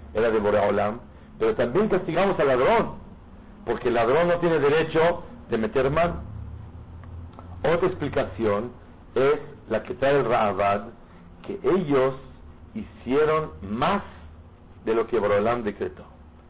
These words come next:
Y lo que vamos a estudiar el día de hoy. Ellos, Boreolam quería que seamos esclavos, pero matar niños, matar personas, sufrimiento tan agudo,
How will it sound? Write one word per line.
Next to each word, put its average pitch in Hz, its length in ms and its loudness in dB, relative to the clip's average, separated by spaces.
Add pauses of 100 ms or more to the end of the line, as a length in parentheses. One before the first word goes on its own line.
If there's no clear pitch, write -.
(160)
Y 120 60 -2
lo 123 100 2
que 123 80 -2
vamos 117 200 0
a - 20 -18
estudiar 107 240 2
el 98 80 -2
día 98 100 2
de 92 100 2
hoy. 90 140 -6 (920)
Ellos, 220 480 2 (1120)
Boreolam 170 420 2
quería 190 180 2
que 165 60 -6
seamos 165 240 0
esclavos, 127 480 0 (600)
pero 95 220 -2
matar 110 540 -4
niños, 110 540 -4 (300)
matar 113 360 -4
personas, 104 640 -6 (1080)
sufrimiento 123 760 -2
tan 104 260 -2
agudo, 113 720 0